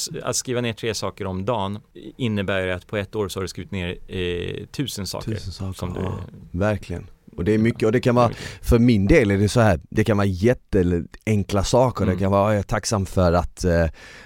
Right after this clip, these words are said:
Speaker 2: eh, jag drack en riktigt god kopp te idag."
Speaker 1: Ja,
Speaker 2: Det kan man,
Speaker 1: precis.
Speaker 2: det behöver inte vara något
Speaker 1: Nej.
Speaker 2: revolutionerande liksom.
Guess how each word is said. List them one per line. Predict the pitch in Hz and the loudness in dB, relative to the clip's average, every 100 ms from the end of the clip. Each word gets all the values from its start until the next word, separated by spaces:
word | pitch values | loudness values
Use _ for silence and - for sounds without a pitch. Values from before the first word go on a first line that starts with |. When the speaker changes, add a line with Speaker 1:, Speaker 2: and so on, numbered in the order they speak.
| - - | -12 -2
Speaker 2:
eh, | 85 82 80 - 69 | 0 2 0 -2 -2
jag | 90 | 0
drack | 95 87 - | 0 -2 -2
en | 90 90 71 | 0 0 -4
riktigt | - 87 107 98 87 | -4 -2 0 -2 0
god | 92 87 85 - | 0 0 -2 -4
kopp | - 85 - | -4 4 6
te | 123 107 | 6 2
idag." | 85 - - _ - | -2 -8 -12 _ -4
Speaker 1:
Ja, | 123 95 113 | -4 -4 -4
Speaker 2:
Det | 117 | 0
kan | 117 120 | 2 2
man, | |
Speaker 1:
precis. | 117 | 4
Speaker 2:
det | |
behöver | 123 127 | 4 4
inte | 107 | 4
vara | 117 113 | 2 2
något | 107 - - | 0 -2 -8
Speaker 1:
Nej. | 156 143 98 | -2 -2 2
Speaker 2:
revolutionerande | 104 101 98 - 123 135 113 92 82 82 | 2 4 2 4 6 6 4 2 0 -2
liksom. | 73 131 98 73 | -2 -2 -2 -6